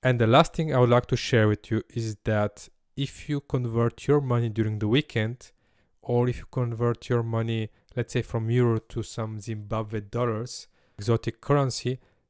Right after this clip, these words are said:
then you will pay not the market price, but you can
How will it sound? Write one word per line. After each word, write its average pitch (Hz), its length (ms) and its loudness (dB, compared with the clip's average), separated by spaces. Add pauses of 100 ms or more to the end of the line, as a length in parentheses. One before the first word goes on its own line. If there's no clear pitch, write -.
then 123 460 -2 (140)
you 127 280 0
will 123 180 0 (140)
pay 113 180 2
not 113 200 -2
the 110 60 -2
market 104 420 -2
price, 104 280 0
but - 220 -6
you 113 60 -6
can 104 200 -6